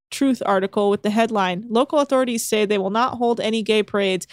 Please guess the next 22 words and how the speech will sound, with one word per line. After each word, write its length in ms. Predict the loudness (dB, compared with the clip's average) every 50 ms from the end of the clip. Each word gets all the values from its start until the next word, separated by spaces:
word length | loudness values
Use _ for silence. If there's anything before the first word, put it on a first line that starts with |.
| -20 -20 _
because 260 | -8 0 0 0 2
they 100 | 2 0
want 220 | 2 2 0 0 -2
to 60 | -4
protect 340 | -8 -2 0 0 0 0 0
children 340 | 0 0 0 0 -2 -4
from 120 | -4 -4 -4
the 60 | -2
propaganda 600 | 0 0 -2 0 -2 -2 -2 0 0 2 2 0
of 100 | 0 0
non-traditional 640 | -2 -2 -2 -2 -4 -4 -4 -4 -4 -2 -4 -4
sexual 340 | -2 -2 -4 -4 -2 -2 -2 0
relationships." 640 | 2 2 0 0 -2 -4 -2 -2 -2 -2 -4 -12 -20 -20 -20 -20 -20 _ _
And 140 | -2 0 0
Mila 280 | 0 2 2 2 2
captioned 460 | 2 2 0 0 0 -2 -6 -6 -2
her 120 | 0 0 0
share 340 | 0 0 0 2 2 2 2
by 180 | 2 2 2
writing, 420 | 2 2 2 2 2 0 -2 -4 -8 _
"Love 380 | -2 0 2 4 4 4 4 2
it. 200 | -2 -4 -4